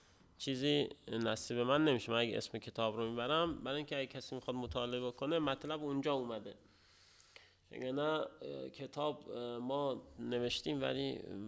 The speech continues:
ناشر در واقع امتیازش دیگه مال ناشره و از فروش اون سود خاصی به ما نمیرسه. ولی توی که انتشارات جمکران این کتابا رو چاپ کرده، جلد سوم،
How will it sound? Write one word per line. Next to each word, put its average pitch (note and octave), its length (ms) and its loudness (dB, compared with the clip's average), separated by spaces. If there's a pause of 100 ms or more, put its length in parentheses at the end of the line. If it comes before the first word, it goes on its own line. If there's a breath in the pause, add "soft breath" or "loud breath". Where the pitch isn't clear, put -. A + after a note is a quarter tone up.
(220)
ناشر A#2 640 0
در A2 280 0
واقع G#2+ 480 -2 (220)
امتیازش A#2 720 -2 (160)
دیگه A#2 180 -4
مال A#2 200 0
ناشره A#2 520 0
و C3+ 260 0 (720 soft breath)
از - 200 -2
فروش A#2 400 -4
اون B2+ 360 -2 (360)
سود B2 540 -4
خاصی B2 440 -10
به A2 60 -6
ما G#2+ 140 -8
نمیرسه. - 460 -14 (960 loud breath)
ولی C#3 380 4
توی C#3+ 300 2
که B2 480 2
انتشارات B2 560 -2
جمکران B2 800 4
این A#2+ 140 -4
کتابا A#2 420 -4
رو C#3+ 80 0
چاپ B2+ 340 -2
کرده، G#2 640 -4 (140)
جلد B2 300 -4
سوم، C#3 880 0